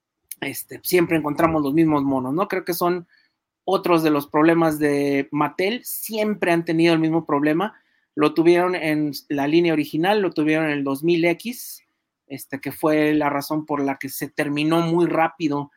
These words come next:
la serie, ¿no? Este, porque, pues, nomás salían repintados, no salían figuras nuevas, y la distribución era muy mala, y aquí, pues, otra vez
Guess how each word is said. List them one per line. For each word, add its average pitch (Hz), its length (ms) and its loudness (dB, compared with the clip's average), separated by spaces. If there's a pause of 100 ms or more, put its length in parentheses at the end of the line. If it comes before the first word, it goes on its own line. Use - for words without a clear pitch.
(340)
la - 160 -2
serie, 196 360 0
¿no? 233 260 -2
Este, - 340 -12
porque, - 260 -10
pues, - 220 -10 (360)
nomás 185 280 2
salían 196 300 2
repintados, 190 720 4
no 175 80 -4
salían 156 320 -6
figuras 151 380 0
nuevas, 208 420 -2 (400)
y 139 60 -2
la 160 80 4
distribución 156 580 0
era 170 160 2
muy 175 140 0
mala, 190 480 -2
y 254 180 0
aquí, 254 460 0
pues, 147 240 -6
otra 175 220 -2
vez 180 340 -4